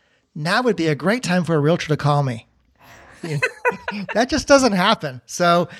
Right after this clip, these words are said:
you kinda have to get over it and just give the people a call. And when I'm calling, I'm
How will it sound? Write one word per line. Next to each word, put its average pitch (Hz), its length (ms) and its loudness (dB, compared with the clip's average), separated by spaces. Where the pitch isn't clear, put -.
you 175 100 -2
kinda 240 260 0
have 233 240 2
to 226 100 2
get 185 220 2
over 185 340 6
it 165 200 4
and 151 340 0
just - 460 -4
give 180 220 2
the 196 80 0
people 170 360 -2
a 135 40 0
call. 190 600 4
And 151 320 -2
when 160 180 -2
I'm 180 140 0
calling, 175 640 2
I'm 175 340 0